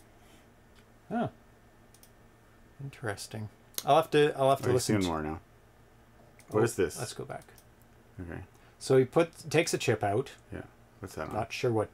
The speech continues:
Speaker 1: chip that is. I'm, I'm thinking it's the T I A, um,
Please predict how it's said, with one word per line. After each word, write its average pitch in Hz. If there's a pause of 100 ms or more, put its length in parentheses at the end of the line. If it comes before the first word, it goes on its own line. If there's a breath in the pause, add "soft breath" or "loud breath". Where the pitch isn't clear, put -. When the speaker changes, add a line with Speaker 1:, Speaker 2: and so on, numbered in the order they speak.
(140)
Speaker 1:
chip -
that 87
is. 101
I'm, 90 (100)
I'm 92 (380)
thinking 87
it's -
the - (300)
T -
I -
A, -
um, 95